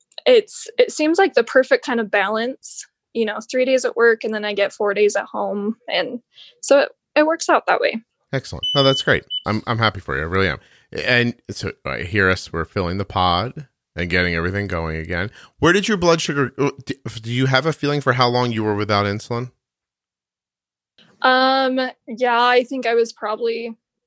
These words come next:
Speaker 1: maybe three hours or so, um,
Speaker 2: What do you think your blood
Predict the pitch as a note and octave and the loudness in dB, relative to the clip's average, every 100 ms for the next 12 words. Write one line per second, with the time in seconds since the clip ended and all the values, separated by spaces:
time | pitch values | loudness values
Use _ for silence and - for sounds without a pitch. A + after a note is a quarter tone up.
0 | _ _ _ _ B3+ B3 A#3+ - C4 B3+ | _ _ _ _ -2 -2 -4 -2 2 2
1 | - A3+ A#3+ A#3+ B3 B3 - A#3+ A#3+ A#3+ | 2 2 4 4 2 -2 -2 -4 -4 -6
2 | A#3 _ _ _ _ _ _ _ A3+ A3+ | -10 _ _ _ _ _ _ _ -10 -8
3 | A#3 A#3 A3+ _ _ _ _ _ G#2+ A2+ | -6 -8 -10 _ _ _ _ _ -4 0
4 | A#2+ A#2 A2 | 0 0 2